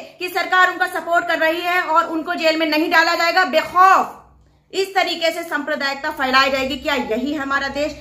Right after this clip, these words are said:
क्या सरकार यही चाहती है? Action लेना चाहिए रागिनी तिवारी पर। किसान आंदोलन, जो किसान बैठे हुए हैं अपने हक के लिए,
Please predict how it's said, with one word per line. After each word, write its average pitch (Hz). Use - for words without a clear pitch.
क्या 294
सरकार 277
यही 240
चाहती 311
है? -
Action 320
लेना 311
चाहिए 330
रागिनी 302
तिवारी 285
पर। 277
किसान 339
आंदोलन, 302
जो 294
किसान 330
बैठे 311
हुए 330
हैं 320
अपने 311
हक 302
के 320
लिए, 285